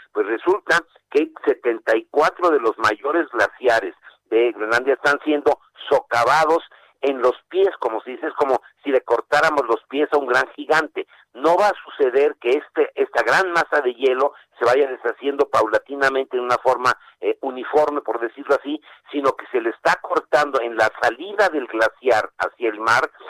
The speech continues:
se está socavando por debajo, eh, la, est-, la estructura de este glaciar, y de repente, fíjense,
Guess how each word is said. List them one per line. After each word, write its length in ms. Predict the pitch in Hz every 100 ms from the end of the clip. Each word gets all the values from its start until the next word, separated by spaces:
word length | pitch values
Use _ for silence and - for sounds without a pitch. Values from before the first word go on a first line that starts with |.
| - _
se 60 | 131
está 260 | - 170 175
socavando 760 | - 156 127 120 139 185 190 180
por 240 | - 120
debajo, 720 | 110 117 139 180 - 117 123 - - _
eh, 240 | - 117 110
la, 200 | 107 104
est-, 380 | 107 104 - -
la 120 | 107
estructura 580 | 107 - 113 _ 202 202
de 80 | 135
este 160 | 131 135
glaciar, 480 | 113 104 127 139 - - _
y 120 | 285
de 120 | 131
repente, 540 | 123 - 156 185 - 190
fíjense, 400 | 160 156 156